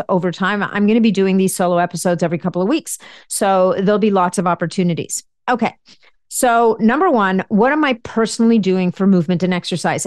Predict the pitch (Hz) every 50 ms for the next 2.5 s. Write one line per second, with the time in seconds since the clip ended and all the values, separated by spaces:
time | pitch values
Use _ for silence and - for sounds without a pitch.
0 | - - 220 226 220 220 - - - 220 220 220 240 277 320 - - 285 294 262
1 | 269 233 214 196 190 190 190 175 185 180 170 170 - _ _ - 196 202 208 202
2 | 196 185 226 214 - - 175 170 160